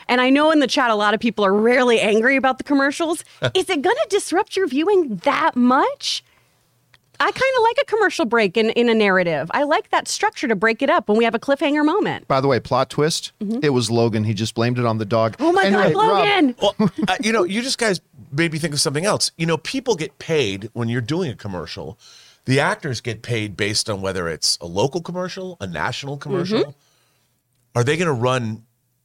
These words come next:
Speaker 3: international commercials on Netflix? So does that mean there'd be
Speaker 2: It'll probably be
Speaker 1: It's typically
Speaker 2: geo-targeted.
Speaker 1: targeted,
Speaker 3: Yeah,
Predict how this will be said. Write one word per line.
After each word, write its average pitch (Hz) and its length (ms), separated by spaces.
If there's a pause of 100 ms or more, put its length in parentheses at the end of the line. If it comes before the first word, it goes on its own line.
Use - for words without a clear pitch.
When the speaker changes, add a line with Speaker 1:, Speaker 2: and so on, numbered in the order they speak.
(100)
Speaker 3:
international 147 720
commercials 165 680 (100)
on 147 160
Netflix? 170 440
So - 320
does 127 160
that 147 180
mean 143 160
there'd 127 180
be 123 240
Speaker 2:
It'll 226 160
probably 302 320
be 226 100
Speaker 1:
It's 156 120
typically 185 180
Speaker 2:
geo-targeted. 107 500
Speaker 1:
targeted, 110 200
Speaker 3:
Yeah, 147 80